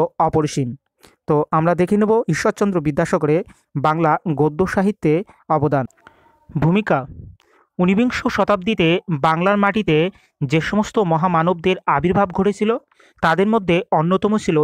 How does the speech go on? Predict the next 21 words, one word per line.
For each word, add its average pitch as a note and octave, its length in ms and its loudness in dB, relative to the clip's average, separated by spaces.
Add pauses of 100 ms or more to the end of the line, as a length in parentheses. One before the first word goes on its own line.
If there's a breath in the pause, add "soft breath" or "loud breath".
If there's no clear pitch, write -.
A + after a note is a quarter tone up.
ঈশ্বরচন্দ্র E3 520 -2
বিদ্যাসাগর। C3+ 580 -4 (500 soft breath)
বাংলা E3 340 0
গদ্য D#3+ 340 -2
সাহিত্য G3 380 0
বিকাশে G3+ 420 0 (360 loud breath)
বিদ্যাসাগরের F3+ 640 0 (140)
অবদান D#3+ 320 2 (120)
অবিস্মরণীয়। D3+ 720 0 (480 soft breath)
বিদ্যাসাগরের F3 720 -2
হাতেই F3 320 0 (300 soft breath)
সাহিত্যিক F3+ 500 -4 (100)
গদ্যের D#3 340 0
জন্ম। C3+ 280 -2 (540 soft breath)
বিদ্যাসাগর G#3 540 0
বাংলা E3 340 2
গদ্যকে E3 500 0 (240)
দিয়েছেন D#3+ 380 0 (320 soft breath)
স্বাতন্ত্র্য F3+ 560 0 (180)
ও F3+ 80 2 (120)
আভিজাত্য। D3+ 500 0